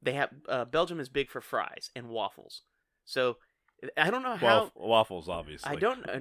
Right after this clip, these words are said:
Speaker 1: not waffle fries, surprisingly.
Speaker 2: Yeah, really?
Speaker 1: <laughs> It feels like it should be right there.
Speaker 2: <laughs>
Speaker 1: But, uh, the fries, they cover in some kind of mayonnaise-based sauce, and they have, like, thirty different sauces that they cover fries in. They give 'em in a cone or something.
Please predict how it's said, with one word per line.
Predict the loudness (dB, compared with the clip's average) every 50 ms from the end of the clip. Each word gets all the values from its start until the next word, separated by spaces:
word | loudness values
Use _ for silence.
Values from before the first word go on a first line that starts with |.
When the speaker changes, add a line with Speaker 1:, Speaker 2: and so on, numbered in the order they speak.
| -8 -10
Speaker 1:
not | -10 -6 0 2 2 2 0 -2
waffle | -2 -2 -2 -2 -4 -10 -12
fries, | -10 -8 -8 -6 -6 -6 -6
surprisingly. | -8 -8 -4 0 0 0 0 -2 -6 -10 -4 -2 -2
Speaker 2:
Yeah, | -2 -2 -2
really? | 0 2 4 6 6 6
Speaker 1:
<laughs> |
It | 6 4
feels | 4 -4 -2 0 2
like | 0 2 2
it | 0 -2
should | -2 -4 -6
be | -4 -4 -2
right | 0 0 0 0 0
there. | 2 2 2 2 0 -4 -2 -2 -2 -6
Speaker 2:
<laughs> | _ -10 -10 -10 _ _
Speaker 1:
But, | 2 2 4 4
uh, | 4 4 4 2 0 0 -2 -6 -12 -16
the | -10 -4 -4 -4
fries, | -4 0 2 2 2 2 0 -2 -4 -4 -6 -8
they | -10 -4 -2 -2 -2
cover | -2 -4 -6 -4 -2 0 0 0
in | 0 -2 -4 -4 -4 -6 -6
some | -8 -6 -6 -6 -6
kind | -8 -8 -6 -6 -6
of | -6
mayonnaise-based | -8 -6 -6 -4 -4 -4 -4 -4 -6 -8 -8 -6 -4 -4 -4 -4 -6 -8
sauce, | -8 -8 -8 -8 -10 -12 -10
and | -10 -10
they |
have, | -8 -8 -8 -8
like, | -8 -10
thirty | -10 -6 -2 -2 -2 0 -2 -2
different | -4 -4 -4 -6 -10
sauces | -4 -2 -2 -2 -2 -4 -10 -16 -16
that | -12
they | -12 -10
cover | -8 -6 -6 -6 -6 -8
fries | -14 -12 -10 -10 -10 -10 -10 -14
in. | -20 -20 -20 _ _ _ _ _ _
They | -14 -8
give | -2 2 2 2 2
'em | 0
in | -4 -6
a | -6
cone | -8 -6 -4 -4 -2 -2 -4 -4
or | -6
something. | -6 -6 -8 -8 -6 -8 -10